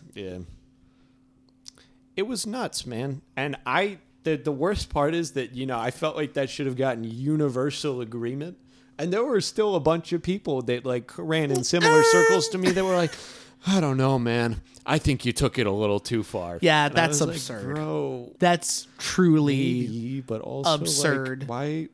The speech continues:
Speaker 1: why does he have to behave this way?" <laughs>
Speaker 2: Yeah, no, dude, I, yeah.
Speaker 1: I took him 'cause he was like,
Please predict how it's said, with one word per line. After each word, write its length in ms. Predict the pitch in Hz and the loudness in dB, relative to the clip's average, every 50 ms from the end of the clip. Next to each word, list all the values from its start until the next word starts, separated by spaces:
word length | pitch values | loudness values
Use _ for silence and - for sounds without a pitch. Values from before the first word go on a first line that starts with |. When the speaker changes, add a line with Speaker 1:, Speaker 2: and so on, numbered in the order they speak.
| _ | _
Speaker 1:
why 160 | - 135 143 156 | -10 -8 -6 -6
does 140 | 165 165 175 | -6 -8 -8
he 160 | 165 147 143 | -6 -4 -2
have 180 | 143 143 135 143 | -2 -2 -2 -4
to 100 | - 127 | -6 -6
behave 500 | 107 117 113 104 117 123 123 123 104 101 | -2 -2 -2 0 0 -2 -4 -4 -8 -10
this 260 | 98 87 98 - - - | -10 -8 -6 -6 -4 2
way?" 120 | 135 - - - | 0 0 2 2
<laughs> 140 | 196 180 - | -2 0 0
Speaker 2:
Yeah, 420 | 220 208 262 320 403 453 392 - - - - | 2 2 2 4 4 2 0 -2 -4 -12 -8
no, 240 | - 185 254 330 370 | -2 0 2 2 2
dude, 300 | 202 143 143 160 220 269 | 0 -4 -6 -6 -4 -4
I, 240 | 262 233 226 185 160 - _ _ - - - - - - _ _ _ _ _ _ - | -2 -2 -2 -4 -6 -10 _ _ -20 -20 -20 -20 -20 -20 _ _ _ _ _ _ -4
yeah. 320 | 147 190 254 294 233 147 - - | 0 0 2 0 0 -2 -6 -12
Speaker 1:
I 80 | 120 131 | -14 -14
took 340 | 127 - - 151 147 - | -12 -6 -6 -6 -4 -2
him 140 | 160 139 135 | -2 -2 -2
'cause 140 | 120 131 120 | -4 -4 -4
he 80 | 127 127 | -2 -2
was 140 | 123 107 | -4 -2
like, 200 | 123 117 110 104 | -2 -2 -4 -4